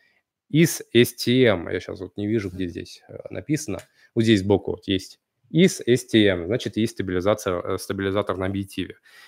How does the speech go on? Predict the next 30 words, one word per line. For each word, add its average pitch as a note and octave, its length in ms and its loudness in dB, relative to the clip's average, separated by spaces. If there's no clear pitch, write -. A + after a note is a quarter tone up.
И - 80 -2
этот F3 240 4
стабилизатор E3+ 680 4
помогает D3+ 800 4
только F3+ 380 6
убрать C3 400 2
микродрожь. B2 600 4
То A2+ 100 -6
есть G#2 140 -6
вот G2 180 -6
ты G#2+ 100 -6
снимаешь G2 460 -8
с - 60 -10
рук, G3 240 -2
допустим, G2 500 -4
да, G2+ 200 -2
и B2 100 2
у - 20 0
тебя - 160 4
чуть-чуть - 280 -6
дрожат A#2 300 2
руки, E3 340 0
то - 100 -8
есть - 140 -6
микродрожь, C3+ 520 2
она A2 180 4
убирается A2 520 2
на F2 100 -6
самом F2+ 320 -6
деле, G#2+ 340 2